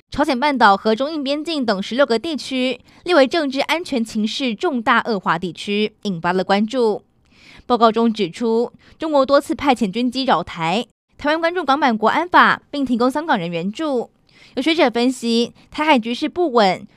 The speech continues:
主要是和美中竞逐有密切关系。立法院在今天持续进行考试委员被提名人审查会，立委关注焦点依然聚焦在考试院存废。在院长被提名人黄荣村表示自己有心理准备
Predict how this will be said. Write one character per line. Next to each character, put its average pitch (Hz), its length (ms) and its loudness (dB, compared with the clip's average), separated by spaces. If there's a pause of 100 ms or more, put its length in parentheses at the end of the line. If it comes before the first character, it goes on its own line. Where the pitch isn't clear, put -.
(120)
主 254 120 0
要 285 100 6
是 370 160 -2
和 262 160 -2
美 233 220 0
中 269 240 -2
竞 320 240 -2
逐 220 180 -4
有 214 160 4
密 277 180 -4
切 220 160 -4
关 190 220 0
系。 175 300 -10 (960)
立 302 80 -4
法 277 100 8
院 269 140 4
在 269 120 4
今 262 200 -2
天 262 200 0
持 247 140 -4
续 254 100 0
进 262 160 -2
行 220 220 0
考 208 160 0
试 247 140 -4
委 220 100 4
员 185 240 0
被 285 160 4
提 233 140 -4
名 208 180 0
人 202 160 2
审 196 180 -4
查 160 220 -4
会， 262 400 -2 (400)
立 359 80 0
委 311 80 6
关 262 180 2
注 302 140 -2
焦 302 220 2
点 254 260 0
依 247 60 -2
然 226 180 4
聚 220 100 -6
焦 233 160 2
在 220 220 4
考 208 260 0
试 196 160 -8
院 190 160 0
存 180 240 -8
废。 214 380 -2 (540)
在 320 100 -2
院 349 160 0
长 262 140 2
被 285 100 4
提 254 160 -2
名 233 160 -2
人 220 220 2
黄 226 160 -2
荣 220 180 -2
村 254 380 -2 (260)
表 247 100 -4
示 311 120 2
自 339 120 -2
己 247 160 -2
有 285 120 4
心 269 160 -4
理 262 100 4
准 202 240 -2
备 247 320 2